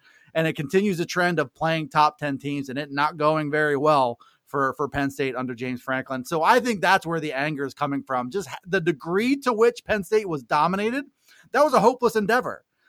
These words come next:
You know, they got a couple good bounces and stuff and, and managed to hang around later than they should have. But the same thing that was happening in the first quarter was happening in the fourth quarter as well.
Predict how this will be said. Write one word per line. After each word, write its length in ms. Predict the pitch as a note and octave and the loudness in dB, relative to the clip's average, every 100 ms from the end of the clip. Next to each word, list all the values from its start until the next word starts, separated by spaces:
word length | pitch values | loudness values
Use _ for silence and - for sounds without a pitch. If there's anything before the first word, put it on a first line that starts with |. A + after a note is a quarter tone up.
| _ | _
You 100 | D3 | -4
know, 120 | E3 | 0
they 100 | F3+ | 2
got 160 | G#3 A3+ | 4 4
a 60 | A3+ | 4
couple 240 | A3+ G3+ | 2 2
good 180 | F3+ F#3+ | 2 2
bounces 400 | F3+ G#3 A3+ G3 | 4 4 2 -4
and 100 | F#3 | -4
stuff 240 | G#3+ G3+ | 0 0
and, 140 | E3+ E3+ | 0 -4
and 180 | F3+ | -4
managed 280 | D#3+ F#3 F#3 | -4 -4 -4
to 80 | D#3 | -4
hang 260 | D3+ G3+ G#3+ | -2 0 2
around 460 | F3+ F#3+ A3+ F#3 | 2 2 2 0
later 280 | D#3 F#3 G3 | 0 4 6
than 140 | F3 | 6
they 120 | E3 D#3 | 4 0
should 200 | F#3 G3+ | 2 2
have. 320 | A#3+ B3+ A#3+ - - - - | 2 0 -2 -10 -20 -12 0
But 180 | E3+ | 0
the 100 | C#3+ | 0
same 460 | D#3+ - G#3 A#3+ A#3+ | -2 0 2 4 4
thing 160 | A#3 A#3 | 2 2
that 80 | |
was 80 | G#3+ | 2
happening 320 | G3 G3+ G#3 | 2 2 0
in 60 | F#3+ | -2
the 80 | F3+ | -4
first 240 | F3+ E3+ | -4 -4
quarter 380 | E3+ E3 E3 E3 _ _ | -4 -2 -2 -4 _ _
was 140 | C#3 | -4
happening 320 | D3 C#3+ D3 C#3 | 2 2 2 -4
in 60 | |
the 60 | C3 | -4
fourth 280 | - C#3 - | -4 -4 -4
quarter 260 | C3+ B2+ | -6 -6
as 140 | B2+ A#2+ | -6 -6
well. 320 | A2 D2+ | -6 -6